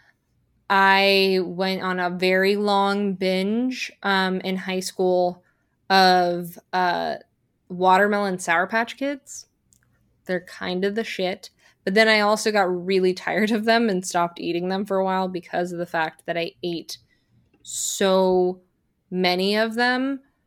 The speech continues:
Um, I, <sighs>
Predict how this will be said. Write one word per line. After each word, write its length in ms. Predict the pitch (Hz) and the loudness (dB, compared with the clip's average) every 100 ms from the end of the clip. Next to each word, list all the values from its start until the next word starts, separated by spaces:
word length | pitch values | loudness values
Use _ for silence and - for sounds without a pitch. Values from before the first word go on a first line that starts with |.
| _ _ _ 190 | _ _ _ -2
Um, 760 | 196 196 190 190 185 185 180 180 _ _ _ _ _ _ _ _ _ _ _ - _ _ _ _ | 2 2 2 2 0 0 -2 -8 _ _ _ _ _ _ _ _ _ _ _ -20 _ _ _ _
I, 1120 | 185 190 190 202 202 202 202 202 196 196 196 | -2 2 4 4 4 2 2 0 0 0 -4
<sighs> 60 | _ | _